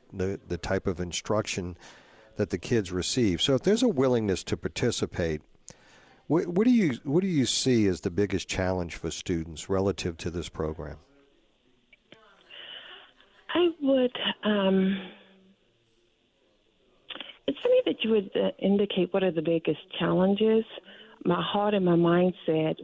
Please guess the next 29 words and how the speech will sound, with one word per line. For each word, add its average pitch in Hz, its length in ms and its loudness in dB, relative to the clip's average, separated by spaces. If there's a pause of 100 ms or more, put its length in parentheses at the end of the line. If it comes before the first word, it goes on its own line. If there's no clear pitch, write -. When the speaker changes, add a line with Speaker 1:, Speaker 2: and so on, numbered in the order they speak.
Speaker 2:
"Well, 214 400 0
there 240 140 2
aren't 240 220 -2
really 196 340 2
any 160 240 2 (120)
challenges. 196 520 2 (560)
There 170 140 4
are 165 60 4
really, 170 440 2 (100)
truly 175 320 2
only 160 340 2
opportunities." - 920 -2 (640)
Speaker 1:
Mm-hmm. 104 280 -4
Speaker 2:
And 165 480 2
the - 60 -2
opportunities 185 880 -2 (140)
which 160 220 0 (640)
we 165 400 2
provide 165 640 0
for 185 80 0
the 165 120 0 (120)
students 156 340 0
is 156 100 -2 (120)
that 156 380 2 (600)
the 165 80 0 (180)
student 190 360 2
has 165 220 2
an 165 100 0
opportunity 170 840 0